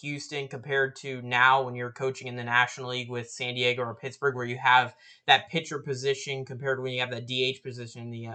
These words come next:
American League? Is there a different way you coach when it, uh, comes to the way the lineup is and such?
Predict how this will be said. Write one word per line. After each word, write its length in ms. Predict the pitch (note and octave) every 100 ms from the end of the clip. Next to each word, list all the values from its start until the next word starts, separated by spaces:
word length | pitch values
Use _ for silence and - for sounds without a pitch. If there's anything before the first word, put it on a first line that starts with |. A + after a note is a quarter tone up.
| -
American 380 | B2+ C3+ C3 A2+
League? 120 | A2+
Is 80 | B2
there 80 |
a 40 | C3+
different 200 | D3 D3
way 80 | C#3
you 140 | A2+
coach 440 | - C#3+ D3 - _ _ _
when 100 | C3+
it, 240 | C3 C3+ -
uh, 180 | B2+ A#2
comes 380 | B2 C#3 C3 -
to 100 | C#3
the 320 | B2 A#2 A2
way 160 | A#2+ C3
the 100 | A#2+
lineup 360 | B2 C3 B2+
is 100 | C3+
and 160 | C3+ B2+
such? 340 | C3+ C#3 _